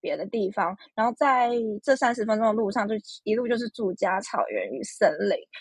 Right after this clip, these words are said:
然后所以那居住环境是非常不一样的。然后所以我就是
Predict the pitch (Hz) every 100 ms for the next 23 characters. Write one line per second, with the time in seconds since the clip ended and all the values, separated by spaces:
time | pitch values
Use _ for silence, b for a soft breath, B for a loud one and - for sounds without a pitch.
0 | B - 214 285 277 320 285 269 269 208
1 | 214 233 - 180 220 233 208 143 160 113
2 | - 113 151 B B - 185 208 220 208
3 | 214 202 170 196 214 247 240